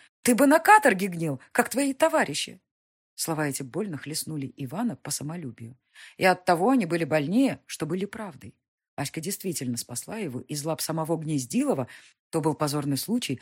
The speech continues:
когда Иван попался по собственной глупости. Но признать это было словно расписаться в своём непрофессионализме. Ася уже пожалела, что напомнила о том деле, но вылетевшего слова не поймаешь. И она замолчала, не зная,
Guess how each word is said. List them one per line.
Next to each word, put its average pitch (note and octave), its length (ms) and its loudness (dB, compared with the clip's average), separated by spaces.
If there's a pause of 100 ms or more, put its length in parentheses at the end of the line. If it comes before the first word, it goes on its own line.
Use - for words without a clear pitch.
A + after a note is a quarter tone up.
(180)
когда F3+ 240 2
Иван G3+ 360 0
попался D3 380 0
по D3 100 -8
собственной G#3+ 540 -4
глупости. B2+ 640 -10 (640)
Но D#3+ 240 -2
признать D3 440 -4
это A#3 240 -6 (160)
было E3 240 4
словно E3+ 360 0
расписаться D#3+ 540 -2
в D#3 60 -6
своём F#3+ 400 -2
непрофессионализме. F3 1160 -10 (640)
Ася G3 240 2
уже G3 180 -2
пожалела, F#3+ 480 -2
что - 160 -6
напомнила C#3+ 540 0
о C#3 60 -6
том C#3+ 180 -6
деле, A#2+ 280 -8 (320)
но D3+ 180 -6
вылетевшего C3+ 680 -6
слова D3 460 -12
не F3+ 120 -12
поймаешь. A#2+ 600 -12 (260)
И C3 80 -4
она C3 200 0
замолчала, B2+ 480 -6
не D3 180 -2
зная, F3 320 -4